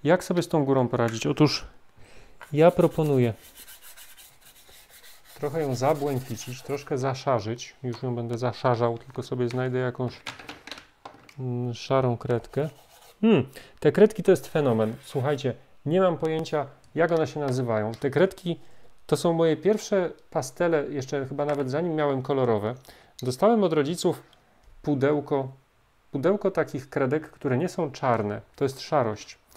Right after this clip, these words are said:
I to jest absolutny fenomen. To są jakieś polskie kredki. One mają, no, pff, dwadzieścia pięć lat albo więcej. E, myślę, że więcej. Nie, one będą miały prawie trzydzieści lat, te kredki.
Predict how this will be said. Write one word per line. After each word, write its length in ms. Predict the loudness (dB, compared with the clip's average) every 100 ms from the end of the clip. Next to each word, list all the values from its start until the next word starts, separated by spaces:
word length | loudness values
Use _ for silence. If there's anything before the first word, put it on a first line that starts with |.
| -20 -18 -4
I 60 | 2
to 60 |
jest 120 | 4
absolutny 440 | 2 2 0 2 0
fenomen. 580 | 2 2 2 2 0 -4 -12 _ -2
To 120 | 2
są 180 | 6 4
jakieś 220 | 4 -2
polskie 460 | 0 0 0 -2
kredki. 500 | 0 2 0 -2 -8 -8 -20 -20 _ 2
One 200 | 4 6
mają, 420 | 8 8 8 6 0 _ _ _ -20 -20 -20 -20 -20 -20 -20 -20 _ _ _ -2
no, 280 | 4 4 2 -6
pff, 360 | -18 -16 -14 -12 -14 -18 -14
dwadzieścia 760 | -10 -2 0 0 0 -2 -4 -6
pięć 360 | -2 0 0
lat 220 | 0 -4 -4
albo 260 | -6 -4
więcej. 460 | -4 -4 -4 -8 -10 -14 -20 -20 _ _ -6
E, 200 | -4 -2
myślę, 280 | -2 0
że 100 | 0
więcej. 500 | 0 0 -2 -4 -8
Nie, 240 | -6 -4 -2
one 120 | -2
będą 180 | -2 -4
miały 220 | -2 -4
prawie 260 | -4 -6 -6
trzydzieści 560 | -8 -6 -6 -6 -6
lat, 240 | -4 -4 -8
te 100 | -8
kredki. 480 | -6 -6 -8 -12